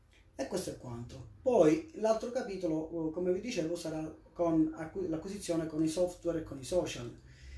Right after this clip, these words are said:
Quindi una parte del corso sarà dedicata,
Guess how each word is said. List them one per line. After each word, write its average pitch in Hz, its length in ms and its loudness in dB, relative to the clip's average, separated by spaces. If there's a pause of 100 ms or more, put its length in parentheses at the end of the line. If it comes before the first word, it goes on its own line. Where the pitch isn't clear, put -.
(180)
Quindi 160 600 4
una 170 240 6
parte 202 380 2
del 180 180 2
corso 156 440 -2
sarà 170 260 -4
dedicata, 175 880 -6